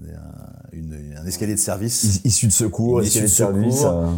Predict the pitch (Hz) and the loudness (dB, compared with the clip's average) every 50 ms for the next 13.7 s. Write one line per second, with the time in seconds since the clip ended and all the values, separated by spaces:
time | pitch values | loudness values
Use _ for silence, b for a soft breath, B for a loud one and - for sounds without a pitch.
0 | 87 90 87 87 98 104 98 - - 98 95 92 92 - 90 90 90 - 113 120 | -2 -4 -4 -4 -2 -2 -2 -4 -4 -6 -6 -6 -6 -8 -12 -10 -4 -4 -4 -4
1 | - - 92 92 90 101 92 90 80 80 87 85 - - 120 107 87 90 85 - | -2 -4 -6 -4 -4 -2 -2 -2 -2 -4 -6 -6 -6 -6 -6 -4 -4 -4 -4 -4
2 | 95 95 90 90 - 90 85 82 98 110 120 131 139 - - 90 87 80 - - | -6 -6 -4 -4 -4 -6 -6 -4 -4 -4 -4 -4 -4 -4 -4 -6 -6 -6 -6 -6
3 | - 143 - - - 117 120 107 90 87 87 85 82 82 80 80 82 78 80 80 | -6 -6 -8 -6 -8 -8 -8 -6 -6 -8 -8 -8 -8 -10 -10 -12 -12 -12 -12 -10
4 | 76 104 107 90 87 - 82 87 85 85 85 - 117 113 113 117 113 98 87 85 | -10 -10 -8 -8 -8 -6 -6 -6 -6 -6 -6 -4 -4 -4 -4 -4 -6 -6 -6 -8
5 | 80 76 80 78 78 78 80 80 B B B B B B B B B B _ - | -8 -10 -10 -10 -10 -12 -12 -16 B B B B B B B B B B _ -16
6 | - 73 78 80 78 90 98 101 98 85 80 80 78 78 80 78 78 82 90 101 | -14 -12 -12 -10 -8 -6 -6 -6 -6 -6 -6 -8 -8 -8 -8 -8 -8 -6 -4 -4
7 | 98 87 82 - 95 92 95 98 95 95 90 87 85 82 - _ - - 101 92 | -4 -4 -6 -4 -4 -4 -4 -4 -4 -4 -4 -6 -8 -12 -16 _ -20 -20 -20 -18
8 | 90 90 82 78 85 95 95 - - - 82 82 - 95 90 82 95 92 90 90 | -14 -10 -8 -8 -8 -8 -8 -10 -12 -12 -14 -10 -8 -8 -4 -4 -2 -4 -4 -4
9 | 90 98 87 98 87 90 - - 78 73 - - - - 85 - 110 101 92 - | -6 -6 -8 -8 -8 -8 -8 -10 -10 -12 -14 -14 -14 -8 -2 0 0 0 -2 -4
10 | - - 80 - - - - - _ _ - 87 82 - 82 82 85 92 104 101 | -10 -12 -8 -6 -6 -6 -6 -8 _ _ -14 -12 -12 -10 -8 -6 -4 0 0 0
11 | 90 76 73 - - 78 - - 82 73 95 98 90 80 78 78 73 73 b b | 0 -2 -6 -8 -8 -8 -10 -12 -8 -6 -6 -6 -6 -6 -8 -10 -12 -14 b b
12 | b b b b b b b _ - 76 73 80 78 85 90 90 82 78 76 76 | b b b b b b b _ -14 -12 -10 -8 -8 -6 -6 -6 -8 -8 -10 -10
13 | 78 73 - 80 78 76 78 87 90 92 90 - 131 110 | -12 -12 -10 -10 -8 -8 -6 -6 -6 -6 -2 -2 -2 -2